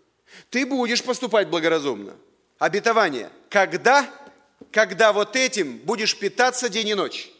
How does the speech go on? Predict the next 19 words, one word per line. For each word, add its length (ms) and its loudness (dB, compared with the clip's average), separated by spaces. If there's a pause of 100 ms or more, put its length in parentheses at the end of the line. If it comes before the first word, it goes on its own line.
(280)
Вот 200 -2
обращение 540 -2
Библии 360 -2
ко 160 -2
мне 340 -2 (540)
и 100 -8
каждому 540 0
из 100 -8
нас. 420 -4 (340)
Хотим 460 -2
ли 160 -2
иметь 240 -4
успех 420 -2
в 60 -16
практической 680 -4
жизни, 520 -4 (360)
надо 400 0
это 340 -2
читать 580 -4